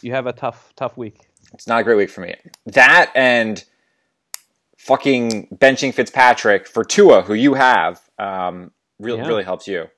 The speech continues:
Speaker 2: I, I would, I would trade Fitzpatrick for Tua straight up if you wanted to.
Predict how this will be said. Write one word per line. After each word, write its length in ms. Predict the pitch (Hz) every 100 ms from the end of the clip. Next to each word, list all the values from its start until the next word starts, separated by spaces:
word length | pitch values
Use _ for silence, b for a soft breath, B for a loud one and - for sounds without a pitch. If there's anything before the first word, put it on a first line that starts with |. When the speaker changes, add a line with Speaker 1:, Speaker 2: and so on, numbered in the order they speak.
| _
Speaker 2:
I, 140 | 123 143
I 180 | 151 214
would, 380 | 269 330 285 - _ _ _ _ _ _ _ _ -
I 240 | 156 254
would 260 | 277 294 208
trade 400 | - 170 135 -
Fitzpatrick 500 | 120 131 123 - 110
for 120 | 113
Tua 240 | - 110
straight 240 | - 110 101
up 180 | 90
if 100 | 90
you 120 | 98 90
wanted 260 | 85 -
to. 220 | - -